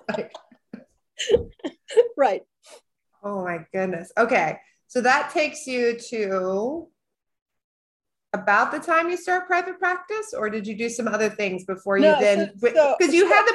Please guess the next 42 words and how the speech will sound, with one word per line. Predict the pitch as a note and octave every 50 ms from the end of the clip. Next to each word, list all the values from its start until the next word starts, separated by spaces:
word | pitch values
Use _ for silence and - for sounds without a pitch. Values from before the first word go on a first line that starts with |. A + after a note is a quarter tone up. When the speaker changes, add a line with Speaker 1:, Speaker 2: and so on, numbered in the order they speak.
| - G4
Speaker 1:
private | F#4 F#4+ F4+ F4+ -
practice | - C#4+ C4 C#4 C#4+ C#4 - C4 B3+ C4 B3+ -
that | B3 A3+
you | G#3 A#3 A#3+
did | G3+ B3 B3+
with | B3 C4 C4
the | C4+ A3 A3+ A#3
group. | A#3+ A#3 A3+ A3+ A3+ - _ _ _ _ _ _ _ -
Speaker 2:
Right. | B3+ A#3 G3+ - -
Speaker 1:
Things | B3+ B3+ B3+ B3+ B3+ C4 B3+ - -
shifted. | C4+ B3+ C4 - - B3 A#3 A3+ A3+ A3 G#3+ A3 A3 - _ _ -
You're | G#3+ G3+ G3+
like, | G3 G3 F#3+ F#3+ - - G#3+
"Okay, | A3+ A#3 C4 A#3 G#3+ G3+
th-, | F#3 -
I | - G3+ G3+
gotta | G3 G#3+ A3 A3+ A3+ A3
get | A#3 A3+ -
the | G#3+ A3
house, | A3+ G#3+ G#3 G#3 G#3 G#3 - -
figure | G#3+ G3+ G#3 G3+
that | G3+ G3 G3
out." | G3 G3 F#3+ F#3+ F#3 - - -
Went | F#3+ G#3+ A3+ A#3
to | B3+
Speaker 2:
Right. | A3+ - -
Speaker 1:
Cigna. | A3+ G3+ G3 G#3 G3+ G3 G3 G3+ G3+ - - _ _ _ _ _ _ _ -
Speaker 2:
Right. | A#3 A3+ G3+ F#3+ - - _ _ -
Speaker 1:
Got | A#3 A3 A3+ A3 A#3
that | B3 A#3+ G#3+ G#3+ - -
figured | A#3+ G#3+ G#3+ A3+ A3+
out, | G#3+ G#3+ G#3+ G#3+ G3+ - G3
realized, | G3+ G#3 G#3+ G#3 G#3 G#3 G#3 G#3 A#3
Speaker 2:
Right. | G#3 F3+ - G3+
Speaker 1:
like | G3+ A#3
Speaker 2:
Yeah. | C4+ C4 B3 - - - _ _ _ _ _ -
What, | A#3+ A3+ A#3 A#3+ D4 D4+ - -
what | C#4 D4+ D4 C#4 C4+
happened | C4+ F4+ F#4+ A4 - - G#4 F#4 E4 D4 -
at | B3+ C4 B3+
Cigna | - - - D4+ D#4 C4 D#4+ D#4 D#4+ D4+ C#4+ C4 A#3 A3+ A3+ - _ _ _ _ _ _ _ _ _ _ _ _ -
was, | C4 C4+ C4 B3 B3 B3 -